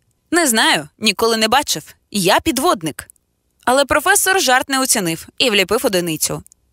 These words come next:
А ось Ольга, коли він їй розповів цей анекдот, сміялася. Взагалі Валентину було з нею дуже цікаво.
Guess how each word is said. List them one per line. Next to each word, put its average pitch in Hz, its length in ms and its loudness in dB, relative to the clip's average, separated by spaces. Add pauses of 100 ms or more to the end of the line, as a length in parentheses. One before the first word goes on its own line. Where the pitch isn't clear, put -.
(120)
А 196 120 2
ось 175 320 0
Ольга, 196 500 0 (140)
коли 240 240 0
він 190 200 -2
їй 170 240 0
розповів 170 460 0
цей 170 160 -2
анекдот, 160 480 -2
сміялася. 311 720 0 (260)
Взагалі 285 360 2
Валентину 214 520 0
було 196 280 2
з 185 100 -2
нею 254 260 0
дуже 294 340 0
цікаво. 165 580 -2